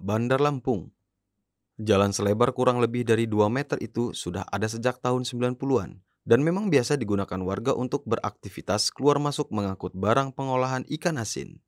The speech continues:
Sebagai reaksi terhadap penolakan warga tersebut,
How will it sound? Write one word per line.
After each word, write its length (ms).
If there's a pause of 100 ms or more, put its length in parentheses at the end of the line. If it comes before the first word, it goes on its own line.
(920)
Sebagai 560
reaksi 400
terhadap 400
penolakan 400
warga 320
tersebut, 480